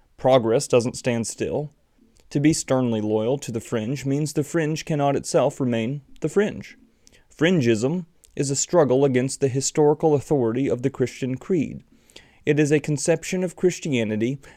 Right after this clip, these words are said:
that is wholly oppositional and therefore profoundly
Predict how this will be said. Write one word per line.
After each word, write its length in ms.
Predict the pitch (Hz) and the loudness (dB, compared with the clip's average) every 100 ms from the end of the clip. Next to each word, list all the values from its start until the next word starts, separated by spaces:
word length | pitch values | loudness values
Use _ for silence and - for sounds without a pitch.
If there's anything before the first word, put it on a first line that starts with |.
| - | -2
that 160 | 147 | 2
is 120 | 135 | 2
wholly 540 | - - 175 170 175 175 | -2 -2 0 2 2 0
oppositional 840 | 135 - 127 123 151 185 185 196 - _ _ - | -2 -2 -4 -2 -2 -2 -2 -4 -6 _ _ -6
and 160 | 143 | 2
therefore 380 | 135 156 156 143 | 6 6 6 4
profoundly 760 | 131 127 - 151 160 110 117 | 4 -4 0 0 0 -2 -6